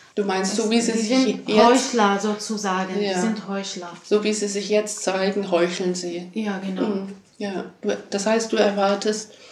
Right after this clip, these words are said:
Speaker 1: dass sich die Situation extrem verändert und auch, äh, verschlechtert im Sinne der Menschenrechte und Frauenrechte.
Speaker 2: Genau, ja,
Speaker 1: Ja.
Speaker 2: stimmt.
Speaker 1: Wenn wir schon bei Rassismus und Anfeindung sind, in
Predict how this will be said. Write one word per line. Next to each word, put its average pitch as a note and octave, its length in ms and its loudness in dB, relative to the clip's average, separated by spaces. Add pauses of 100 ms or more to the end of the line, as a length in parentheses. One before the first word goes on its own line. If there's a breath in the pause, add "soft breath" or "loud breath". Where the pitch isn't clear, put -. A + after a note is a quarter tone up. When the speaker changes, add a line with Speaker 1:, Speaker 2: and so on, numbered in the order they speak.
(160 loud breath)
Speaker 1:
dass G3 240 0
sich G3 160 -4
die G3+ 80 -6
Situation F#3 880 0
extrem F3 600 -2
verändert F#3 680 -4
und F#3 300 -4
auch, F3 560 -4
äh, F3+ 40 -6
verschlechtert F#3 800 -2
im G3+ 160 -4
Sinne F#3 380 -4
der F3+ 340 -4 (280 loud breath)
Menschenrechte F3+ 760 -4
und F#3 140 -6
Frauenrechte. E3+ 760 -8
Speaker 2:
Genau, G3 420 -4
ja, F#3 180 -12 (100)
Speaker 1:
Ja. G3 60 -10 (100)
Speaker 2:
stimmt. - 360 -12
Speaker 1:
Wenn C#4 300 4
wir D#4 160 8
schon B3 380 2
bei G3+ 400 2 (560 loud breath)
Rassismus G#3+ 720 -4
und G3+ 140 0
Anfeindung F#3+ 840 0
sind, F#3 520 -6 (240 loud breath)
in F#3+ 280 -2